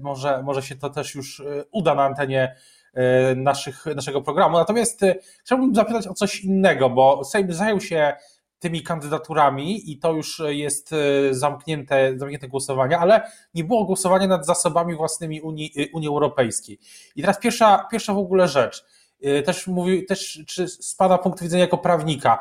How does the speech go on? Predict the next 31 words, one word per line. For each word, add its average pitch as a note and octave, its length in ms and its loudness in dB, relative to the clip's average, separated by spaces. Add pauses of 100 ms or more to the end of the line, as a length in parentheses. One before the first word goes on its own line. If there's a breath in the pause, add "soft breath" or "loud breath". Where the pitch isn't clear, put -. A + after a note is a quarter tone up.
(600 loud breath)
jaką A3+ 300 2
większością, E3 1080 4
e, B2+ 280 4
powinna D3 580 -2
być C#3 360 -6
ta C3+ 540 4
decyzja C#3 380 -4
podejmowana? C3+ 720 0
Bo C3 280 0 (340 loud breath)
na C#3 60 -16
przykład, - 360 -2
e, D#3 800 -2
serwis E3+ 280 -4
Okopres F3+ 440 0
wskazuje, E3 640 0
niedawno D#3 540 0
w, - 160 -12
w D3+ 220 -8
tekście E3 600 0
wskazywał, D3+ 600 0
że D3 360 4 (400 loud breath)
opozycja E3 540 0
jest D#3 160 2
w C#3 40 -8
zasadzie D#3 300 -2
tutaj F3 300 0
zgodna, D#3+ 520 2
że - 160 -12
to - 80 -12
powinno D3+ 300 -6
być D3 360 -10